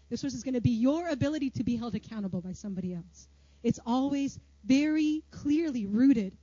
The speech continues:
in ho-, who God is. And so then we move into chapter three, where he brings in some actual bad news.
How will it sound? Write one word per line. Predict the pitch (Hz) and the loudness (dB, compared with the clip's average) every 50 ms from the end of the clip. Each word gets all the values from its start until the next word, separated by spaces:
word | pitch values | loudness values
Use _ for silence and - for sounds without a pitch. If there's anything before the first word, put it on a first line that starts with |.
| _ - - | _ -16 -8
in | 214 220 | -6 -4
ho-, | 190 190 214 - - - | -2 -2 -2 -2 0 6
who | 262 262 233 | 6 6 6
God | 196 233 220 214 214 - | 6 2 -4 -4 -6 -8
is. | 196 180 175 170 170 - - - _ _ _ _ _ _ _ - | -10 -12 -12 -12 -14 -18 -20 -20 _ _ _ _ _ _ _ -4
And | 240 240 | -4 -4
so | - - 277 | 0 0 0
then | 254 269 277 | 2 2 2
we | 285 302 | 4 6
move | 285 294 311 294 | 6 6 6 6
into | 320 302 311 240 | 4 0 -2 -2
chapter | - - 269 247 - - 262 247 | -4 -4 -6 -6 -6 -4 -6 -6
three, | - - - 359 403 349 240 196 170 - - _ | -4 -4 -2 -2 0 0 -2 -4 -8 -12 -16 _
where | - 240 262 | -4 -2 0
he | 254 254 | 0 2
brings | 202 - 294 330 330 311 233 - | 2 2 4 4 2 2 0 0
in | 247 254 277 254 | -4 -4 -4 -4
some | - - 240 233 233 | -6 -8 -10 -10 -8
actual | 226 214 214 - - - 214 214 202 202 - - _ - _ - - | -10 -10 -10 -10 -8 -8 -8 -8 -8 -10 -16 -20 _ -20 _ -4 -2
bad | 226 220 220 214 180 | -2 -2 -2 -4 -4
news. | 196 214 226 226 190 165 175 - - - | -4 -2 -2 -2 -2 -6 -10 -16 -20 -20